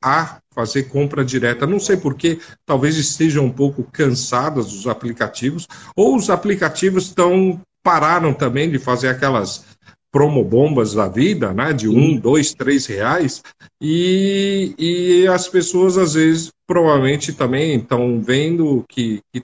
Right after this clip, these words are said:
Speaker 1: diminuíram as vantagens, né, e estão buscando um, um, um, um, um atendimento, ah, mais personalizado,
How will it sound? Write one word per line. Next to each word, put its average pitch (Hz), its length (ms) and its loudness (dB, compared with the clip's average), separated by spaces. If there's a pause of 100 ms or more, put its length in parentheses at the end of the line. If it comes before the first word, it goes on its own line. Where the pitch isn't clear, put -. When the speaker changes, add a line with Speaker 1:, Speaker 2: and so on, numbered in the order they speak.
(720)
Speaker 1:
diminuíram 165 960 4
as 135 180 0
vantagens, 120 1120 0 (380)
né, 131 320 -2
e 147 60 2
estão 165 240 0
buscando 160 540 -2
um, 185 300 2 (240)
um, 160 320 -4
um, 160 220 -4 (120)
um, 156 260 -4 (400)
um 165 140 2
atendimento, 160 1160 2 (260)
ah, 120 480 0
mais 156 640 0
personalizado, 165 1200 -2